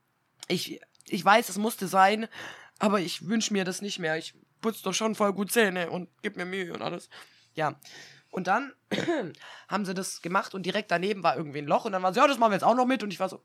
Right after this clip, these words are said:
"Okay." Und auf der anderen Seite dann auch noch und das machen wir ja auch noch mit. Und ich dachte mir so, "Okay, boah, ich hab keinen Bock mehr." Und dann, "Ja, wir, weil wir ja jetzt irgendwie da Keramik reinmachen, müssen wir jetzt erstmal ein, ein Provisorium reinmachen.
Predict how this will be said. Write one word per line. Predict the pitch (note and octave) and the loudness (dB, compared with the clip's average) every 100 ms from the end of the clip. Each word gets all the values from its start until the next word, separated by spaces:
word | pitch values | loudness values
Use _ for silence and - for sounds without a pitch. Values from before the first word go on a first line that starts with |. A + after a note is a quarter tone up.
| - | -8
"Okay." | C#4+ C4 C4 C4 B3 - - A#3 | -2 0 2 0 -4 -8 -8 -4
Und | G#3+ | -2
auf | G#3+ | 0
der | - | 2
anderen | G3+ F#3+ | 2 2
Seite | E3 D3+ | 0 -2
dann | D#3 | 2
auch | A#3 | 2
noch | A#3+ | 2
und | F#3+ | -6
das | D#3 | -4
machen | D#3 | -2
wir | D#3 | 0
ja | D3 | 2
auch | |
noch | A#3 | 0
mit. | G#3+ A3+ - B3 A#3 A#3+ - A#3 | -2 -4 -6 -14 -12 -12 -12 -10
Und | - G#3 | -4 -4
ich | F#3 | 0
dachte | G3 F#3+ | 0 0
mir | F#3 | -2
so, | F3+ | -4
"Okay, | F#3+ F3 E3 - _ - | -2 0 0 -4 _ -10
boah, | D#3+ E3 | -6 -4
ich | D#3 | -6
hab | D#3+ | -8
keinen | F#3 F3 | -8 -2
Bock | E3+ | -2
mehr." | E3+ | -2
Und | D#3 | -4
dann, | E3+ | 0
"Ja, | G3 G3 | 6 6
wir, | G3+ G3 | 6 2
weil | E3+ F#3 | 4 2
wir | F3 | 2
ja | F3 D#3+ D3+ | 6 8 6
jetzt | D3+ E3 - | 4 -2 -2
irgendwie | F#3+ E3+ D#3+ E3 | -4 -4 -6 -4
da | D#3 D3+ | 4 4
Keramik | D3+ D3 D3+ F3+ D#3+ | 4 2 2 2 4
reinmachen, | C#3+ E3 D3+ E3 E3 D#3 | 4 4 0 -2 -4 -6
müssen | E3 - E3 | -6 -6 -4
wir | D#3+ | -4
jetzt | D3+ D#3 - | -2 -4 -4
erstmal | C3+ D#3+ D#3 D3+ | -4 0 -2 -2
ein, | - | -6
ein | C#3 C#3 | -8 -6
Provisorium | D3+ C#3+ B2+ B2 A#2+ | -8 -6 -4 -4 -4
reinmachen. | A#2 A#2+ A2+ A2 A2 | -4 -4 -4 -8 -14